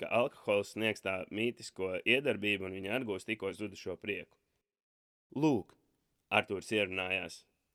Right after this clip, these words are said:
Pamanīja vēl vienu pazīstamu seju. Viņš norādīja stalti jauna vīrieša virzienā. "Tas ir mans otrais brālis, Mārtiņš. Šķiet, tu viņu vēl neesi satikusi."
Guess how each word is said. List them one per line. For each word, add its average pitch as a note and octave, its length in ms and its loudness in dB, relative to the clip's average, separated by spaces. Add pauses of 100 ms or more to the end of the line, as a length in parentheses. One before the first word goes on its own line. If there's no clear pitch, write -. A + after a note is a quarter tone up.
(600)
Pamanīja A#2+ 460 -2
vēl C3+ 220 0
vienu F#2 260 -2
pazīstamu F#2+ 520 -4
seju. F#2 340 0 (1400)
Viņš G2 240 -4
norādīja G#2 520 2
stalti B2+ 440 0
jauna G#2+ 260 2
vīrieša G2+ 480 0
virzienā. F#2+ 560 -4 (1200)
"Tas D3+ 200 -10
ir A2 80 -2
mans G2 240 -4
otrais F#2 340 0
brālis, F2+ 480 -8 (640)
Mārtiņš. A#2+ 580 -2 (880)
Šķiet, - 380 -2
tu A2+ 80 -2
viņu G#2+ 200 2
vēl G2 100 0
neesi G2+ 300 0
satikusi." - 640 -10